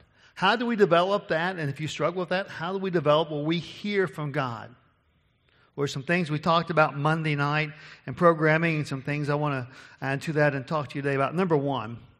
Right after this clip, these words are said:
and this isn't in your outline, but if, if something strikes you here today, I want you to write that down on your outline. Number one,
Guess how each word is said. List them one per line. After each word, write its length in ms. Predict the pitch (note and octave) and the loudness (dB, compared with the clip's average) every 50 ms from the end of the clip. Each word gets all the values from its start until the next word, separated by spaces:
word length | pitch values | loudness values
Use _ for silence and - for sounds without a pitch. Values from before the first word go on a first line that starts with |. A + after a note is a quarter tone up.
| _ _ | _ _
and 140 | C#3+ C#3+ | -2 2
this 200 | D#3 E3+ F3 - | 2 2 4 4
isn't 300 | F#3+ F#3+ F3 F3 F3 D3+ | 4 4 4 2 -2 -2
in 180 | - E3 D#3+ D#3+ | -2 -2 -2 0
your 160 | D3+ C#3+ C3 | 0 -2 -2
outline, 460 | - D3 D#3 F3 F3 F3+ F3 F3+ F#3 | 0 0 0 0 0 0 -2 0 0
but 160 | E3+ D#3+ D3 C#3+ | 0 2 0 0
if, 180 | C#3+ - - D#3+ - - | 0 -2 -10 -16 -6 -6
if 140 | D3 C3+ - | -6 -6 -4
something 480 | - F#3+ G3+ G3+ - F#3+ E3+ D#3 C#3+ - | -4 -4 -4 -2 -4 -6 -6 -6 -8 -10
strikes 540 | - - - - - D#3+ F3 F#3+ F#3+ - - | -14 -16 -14 -8 -4 -2 -2 -2 -2 -4 -6
you 120 | F#3+ F#3 | -4 -4
here 260 | F3 C3+ F#3 F#3 F3+ E3+ | -4 -2 2 2 2 0
today, 500 | F3 D#3 D3 E3 E3+ F3 F3 F3+ F3+ E3+ - - - - - - | 0 -4 -2 0 0 0 0 -2 -4 -6 -10 -18 -20 -20 -20 -8
I 100 | _ C3+ | _ -4
want 280 | C#3+ D3 E3 F3 E3 - | -2 0 0 -2 -2 -2
you 80 | F3 C#3 | -4 -4
to 60 | C3 | -2
write 320 | C3 C#3+ D3+ E3 E3 D#3+ | 0 2 2 2 2 0
that 260 | E3 D#3+ D#3 D3+ D3 | -2 -2 -2 -2 -2
down 400 | D3+ D3+ D#3 D#3+ D#3+ D#3+ D#3 D3 - - - - _ _ _ _ | -2 0 0 0 0 -2 -6 -10 -14 -18 -20 -20 _ _ _ _
on 120 | D3 D3 D3 | -8 -8 -6
your 140 | C#3+ C3+ C#3 | -4 -4 -2
outline. 580 | C#3 C#3 B2+ A#2 A2+ A2 A2+ A2+ A2+ A#2 A#2 - _ D#3 | -2 -2 -4 -4 -10 -10 -10 -12 -14 -16 -20 -14 _ -4
Number 180 | E3 F3+ F3 | -2 0 0
one, 380 | E3 D#3 D#3 D3 C#3 B2 A#2+ | 0 0 0 -2 -2 -4 -6